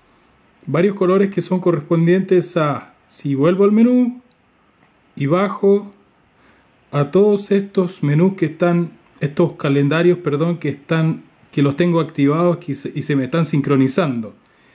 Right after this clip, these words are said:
Aquí tenemos el de Cabañas Ancoa Turismo, pero por ejemplo no está el de Bahía Pelícanos.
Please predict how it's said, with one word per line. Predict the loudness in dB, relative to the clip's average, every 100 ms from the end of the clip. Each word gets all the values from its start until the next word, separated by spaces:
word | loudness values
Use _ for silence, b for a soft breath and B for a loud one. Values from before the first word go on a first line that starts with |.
| b b b b _ _ _ -8
Aquí | -4 0
tenemos | 0 2 2 2 2
el | 0
de | 0 -2 -6 -12 -8
Cabañas | -4 0 0 0 0 0
Ancoa | 0 0 0 0
Turismo, | 2 4 4 2 -2 -6 -8 _ _ _ _ _ _ _ _ _ -4
pero | 0
por | 0 0
ejemplo | 0 2 2
no | 0
está | -2 -2 0 0 -2 -4
el | -4 -4 0
de | 2
Bahía | 2 4 4 2 0 -4
Pelícanos. | -2 0 0 -2 -4 -10 -20